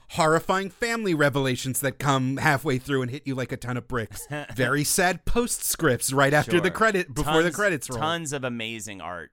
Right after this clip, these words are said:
Speaker 2: Just
Speaker 1: Yeah.
Speaker 2: so much, so much. A horny photo shoot with a <laughs> bunch of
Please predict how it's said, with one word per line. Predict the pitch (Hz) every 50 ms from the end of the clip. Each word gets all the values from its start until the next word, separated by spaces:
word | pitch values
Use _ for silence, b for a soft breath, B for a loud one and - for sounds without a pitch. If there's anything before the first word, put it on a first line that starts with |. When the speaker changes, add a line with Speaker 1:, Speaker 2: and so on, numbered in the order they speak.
| _
Speaker 2:
Just | 64 80 76 78 - - - -
Speaker 1:
Yeah. | - 127 131
Speaker 2:
so | 110 113 107 107
much, | 107 104 98 92 85 - - - -
so | - - - - 104 101
much. | 98 95 90 85 - - _ _ _ _ _ _ _ _ _ -
A | - 107 113 113
horny | 110 - 127 139 139 139 147 151 156 156 160 156
photo | 120 - - 196 202 208 202 175
shoot | 151 - - 139 117 98 92
with | 80 104 104
a | 101
<laughs> |
bunch | 101 110 - - - - 135
of | 120